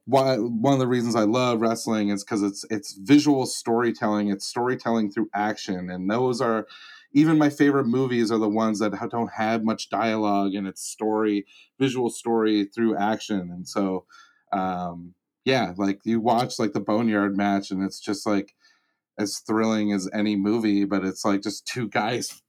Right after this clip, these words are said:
<laughs> duking it out in a <laughs> graveyard.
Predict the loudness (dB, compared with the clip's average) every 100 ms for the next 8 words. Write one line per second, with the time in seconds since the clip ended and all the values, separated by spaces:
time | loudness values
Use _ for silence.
0 | _ -2 -2 0 0 2 2 0 -2 -2
1 | -2 2 2 2 0 0 0 -2 2 2
2 | 0 -6